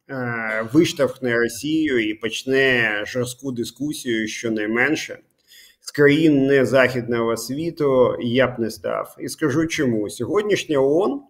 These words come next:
це насправді майданчик, не більше того.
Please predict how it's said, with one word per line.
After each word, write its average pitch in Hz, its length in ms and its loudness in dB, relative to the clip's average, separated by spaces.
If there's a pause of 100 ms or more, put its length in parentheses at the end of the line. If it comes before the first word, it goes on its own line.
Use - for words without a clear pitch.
(840)
це 185 400 4
насправді 139 1000 4 (440)
майданчик, 123 640 2 (220)
не 135 180 0
більше 143 380 -4
того. 98 420 -4